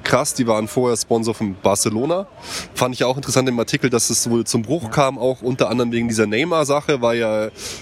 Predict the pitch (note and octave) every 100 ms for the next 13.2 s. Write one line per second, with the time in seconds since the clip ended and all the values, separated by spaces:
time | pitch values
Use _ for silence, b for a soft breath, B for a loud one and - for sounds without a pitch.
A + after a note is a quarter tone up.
0 | B B - C3 A2+ G2+ A#2 - A#2 B2
1 | B2 A2+ G#2+ G#2+ - A#2 - B2+ D#3 E3
2 | E3+ - - - - C3+ C#3+ D3+ D3 D3
3 | C3+ E3 E3+ E3+ - - A#2 A2 A2 B2
4 | C#3+ - C#3+ D3 C3+ C#3+ C#3 C3 C3 B2+
5 | B2 - B B F#2+ B B - - G#2+
6 | G#2+ A2 A#2+ G#2+ - - - - B2+ D#3+
7 | C#3+ A2 A#2 C3+ B2+ F3 D3+ B2 C3 C3
8 | C#3 D#3+ F#3 F#3+ - C#3+ C#3 C#3+ D3 C#3+
9 | F#3 F#3+ F#3 - D#3+ D3 D3 F#3 - D#3
10 | F3 E3 - F3+ - E3 D#3 D#3+ D3 C#3+
11 | D3 C#3+ C#3 C#3+ C#3+ G#2+ - - - -
12 | B2+ A#2 - E3+ E3 E3+ - F3+ - F#2+
13 | F#2